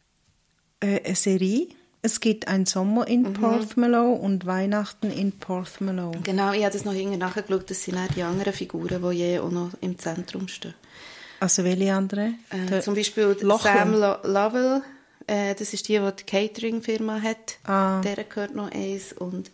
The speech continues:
Speaker 2: eins gehört, äh, Scarlett und Ellie. Da kann ich mich jetzt nicht erinnern,
Speaker 1: Ah.
Speaker 2: an die, ob die jemals in
Speaker 1: Okay.
Speaker 2: Portland. Gut.
Speaker 1: Also dann können wir ja mal über Marina
Speaker 2: Mhm.
Speaker 1: reden, weil, oder sollen wir zuerst über Tiff?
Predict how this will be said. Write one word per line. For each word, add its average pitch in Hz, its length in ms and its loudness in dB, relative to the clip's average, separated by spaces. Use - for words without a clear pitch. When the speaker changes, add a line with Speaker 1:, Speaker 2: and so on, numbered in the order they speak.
Speaker 2:
eins 180 340 -10
gehört, - 640 -10
äh, 185 120 -4
Scarlett 180 920 -6
und 175 280 -2
Ellie. 175 280 2
Da 185 120 0
kann 175 140 0
ich 180 60 2
mich 180 120 2
jetzt - 80 -2
nicht 180 120 -2
erinnern, 180 360 2
Speaker 1:
Ah. 180 40 4
Speaker 2:
an 175 60 0
die, 175 140 0
ob 175 120 -6
die - 100 -10
jemals 175 300 -6
in - 80 -12
Speaker 1:
Okay. - 100 -8
Speaker 2:
Portland. - 380 -10
Gut. - 120 -8
Speaker 1:
Also 214 260 4
dann 208 160 2
können 220 200 4
wir 214 80 4
ja 214 120 6
mal 196 220 4
über 190 500 -2
Marina 202 520 4
Speaker 2:
Mhm. 262 60 4
Speaker 1:
reden, 254 440 4
weil, 196 480 0
oder 196 120 0
sollen 196 320 2
wir 202 120 -2
zuerst 202 240 -2
über 202 240 -8
Tiff? - 580 -4